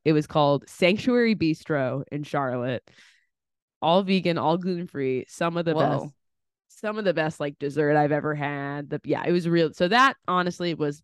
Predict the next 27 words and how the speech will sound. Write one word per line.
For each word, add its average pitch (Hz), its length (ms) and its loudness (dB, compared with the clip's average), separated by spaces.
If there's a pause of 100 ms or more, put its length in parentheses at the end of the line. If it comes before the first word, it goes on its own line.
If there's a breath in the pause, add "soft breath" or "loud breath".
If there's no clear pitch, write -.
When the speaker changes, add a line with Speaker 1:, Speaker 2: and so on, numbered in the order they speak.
Speaker 1:
really 135 420 -6
good. 113 340 -10 (840 soft breath)
And 170 280 2
then, 170 460 2 (200)
'cause 180 100 -2
I 180 80 6
didn't 165 120 2
wanna 160 160 4
drive 151 380 2
on 139 140 -2
my 135 120 -4
birthday. 113 680 -6 (640)
But 202 180 0
Charlotte, 427 440 6
North 277 220 2
Carolina, 208 560 2
I 294 160 2
like 208 260 0
Raleigh. 165 520 0
I 147 60 -4
like 151 280 -6
Asheville. 143 760 -6
Charlotte 269 480 -2
feels 262 280 -2
like 208 320 -4 (1120)
when 185 320 -2
you 170 460 2